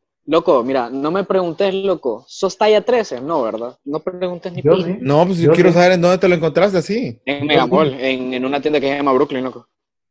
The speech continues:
Speaker 2: Yo sí soy
Speaker 3: What?
Speaker 2: talla.
Speaker 3: ¿Y qué
Speaker 1: Sí.
Speaker 3: cuestan? ¿Qué costaban?
Speaker 1: Casi cinco mil pesos, maje.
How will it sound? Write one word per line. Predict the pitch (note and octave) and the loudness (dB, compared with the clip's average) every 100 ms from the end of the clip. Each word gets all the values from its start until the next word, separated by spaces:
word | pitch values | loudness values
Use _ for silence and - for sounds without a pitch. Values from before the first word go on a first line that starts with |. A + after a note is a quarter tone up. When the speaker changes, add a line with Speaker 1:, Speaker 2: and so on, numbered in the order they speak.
| _ _ _ _ _ | _ _ _ _ _
Speaker 2:
Yo | B2+ B2 C#3 | -6 -2 0
sí | A2 | 2
soy | B2 | 4
Speaker 3:
What? | D3+ E3 C3 - | 4 4 0 0
Speaker 2:
talla. | B2+ C#3 C3 - _ _ _ _ _ _ _ _ - | 0 0 -2 -10 _ _ _ _ _ _ _ _ -10
Speaker 3:
¿Y | D3+ | -6
qué | C#3+ | -2
Speaker 1:
Sí. | - | 6
Speaker 3:
cuestan? | G#3+ G3 - D3+ A#2 - _ _ - | 8 6 6 2 2 -8 _ _ -2
¿Qué | F#3+ | 2
costaban? | G#3 C4 G3 A#2 G#2+ - _ _ _ _ | 4 4 4 4 -4 -14 _ _ _ _
Speaker 1:
Casi | C#3+ D3 - C3+ | -6 -6 -8 -10
cinco | - B2 C3+ | -10 -4 -4
mil | C3 B2+ | -2 -4
pesos, | C3+ C3+ C3+ | -2 -2 -4
maje. | C3+ C3 | -10 -12